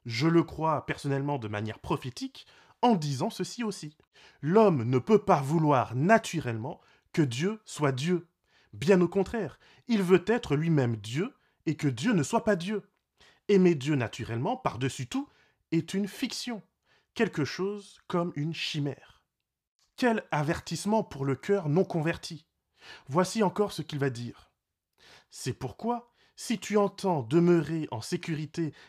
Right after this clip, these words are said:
et sans mettre ta conscience et ton salut en péril, abstiens-toi de ces vues spéculatives et comprends Dieu comme l'Écriture t'enseigne à le comprendre. » Comprendre Dieu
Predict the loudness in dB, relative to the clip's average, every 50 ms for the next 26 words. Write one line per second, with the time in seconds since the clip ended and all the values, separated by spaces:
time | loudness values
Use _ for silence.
0 | _ 0 2 2 2 2 2 2 4 4 4 2 0 -2 -6 -4 -6 -4 -2 0
1 | 0 0 -2 -2 -4 -4 -4 -6 -10 -12 -12 -12 -10 -10 -8 -4 -4 -2 -2 -4
2 | -4 -8 -10 -8 -6 -6 -4 -4 -4 -6 -6 -8 -12 _ _ _ _ _ _ -20
3 | _ _ _ _ 2 2 2 0 -6 -4 -2 -2 -2 -4 -4 -4 -4 -4 -4 -6
4 | -8 -6 -8 -8 -6 -6 -8 -8 -8 -6 -4 -4 -4 -2 -2 -2 -2 -4 -4 -6
5 | -4 -4 -4 -6 -8 -14 -20 -20 _ _ -4 -4 -4 -2 -2 -2 -2 -2 -2 -4
6 | -4 -4 -4 -6 -8 -6 -8 -8 -10 _ _ -4 0 0 0 0 0 -2 -4 -6
7 | -12 -12 -12 -10 -10 -12 -10 -8 -8 -8 -8 -8 -8 -8 -8 -8 -10 -12 -16 _
8 | _ _ _ _ _ -6 -4 -4 -4 -4 -6 -8 -10 -10 -12 -14 -14 -14 _ _
9 | _ _ _ _ _ _ _ _ _ 0 0 0 0 2 2 2 2 2 2 0
10 | 0 0 -2 -4 -2 -2 -2 -4